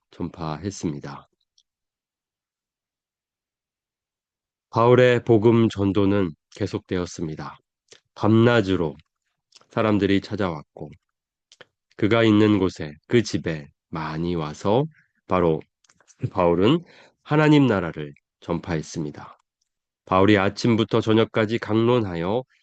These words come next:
하나님의 나라를 증언하고 모세의 율법과 선지자의 말을 가지고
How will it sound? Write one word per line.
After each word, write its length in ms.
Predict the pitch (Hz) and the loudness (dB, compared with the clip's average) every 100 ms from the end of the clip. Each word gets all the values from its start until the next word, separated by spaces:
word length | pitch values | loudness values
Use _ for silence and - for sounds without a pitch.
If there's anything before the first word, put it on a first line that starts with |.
| _ | _
하나님의 500 | - 139 147 151 147 | -8 -2 0 2 4
나라를 480 | 139 110 104 104 160 196 _ | 2 0 -2 -2 -4 -8 _
증언하고 880 | - 90 90 82 73 - 78 76 71 76 _ _ _ | -16 -12 -10 -12 -14 -10 -8 -8 -10 -14 _ _ _
모세의 460 | - 92 92 107 95 | -2 0 2 2 2
율법과 640 | 90 85 95 87 - 92 | 0 -4 -6 -6 -6 -6
선지자의 560 | 95 127 120 113 120 117 | -6 -6 -6 -2 0 0
말을 260 | 104 101 101 | 0 0 -2
가지고 460 | 98 92 95 143 | -4 -4 0 -2